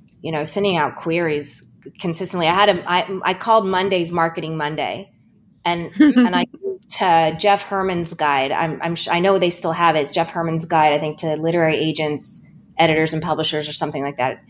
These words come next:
Speaker 1: And I would go through that guide religiously and, and look at wh-, who's asking for what, and do they want a synopsis? Do they want a full, like, all of these things? And, and I would just, you know,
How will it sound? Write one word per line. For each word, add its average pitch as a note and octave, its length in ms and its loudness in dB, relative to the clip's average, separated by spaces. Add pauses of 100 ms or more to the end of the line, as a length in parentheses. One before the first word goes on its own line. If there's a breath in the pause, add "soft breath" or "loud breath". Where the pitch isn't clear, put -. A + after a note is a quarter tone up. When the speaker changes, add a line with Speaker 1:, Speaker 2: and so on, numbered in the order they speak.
(440 loud breath)
Speaker 1:
And F3 200 0 (120)
I F#3 100 4
would G3+ 200 4
go G3+ 140 4
through G3 160 0
that F3 220 2
guide E3+ 320 4
religiously E3 720 0
and, D#3 200 -6 (120)
and E3 160 -2
look E3+ 180 -2
at - 200 -6 (240)
wh-, E3 320 -6
who's A3+ 200 -2
asking A3 460 0
for A#3 180 -4
what, D#3 460 2
and C#3+ 160 -8 (320 soft breath)
do - 100 -10
they D#3+ 120 -2
want F3+ 260 2
a - 40 4
synopsis? F#3+ 760 0
Do E3+ 80 -8
they D#3+ 120 -2
want E3+ 220 0
a G3+ 40 0
full, F3 460 0
like, D#3+ 220 0
all F3+ 220 4
of E3+ 100 0
these D#3+ 240 -4
things? D#3 460 -4
And, D3+ 220 -10 (100)
and E3 160 -4
I D#3+ 100 2
would E3 160 -2
just, - 340 -8 (540 soft breath)
you E3+ 100 -2
know, C#3+ 220 4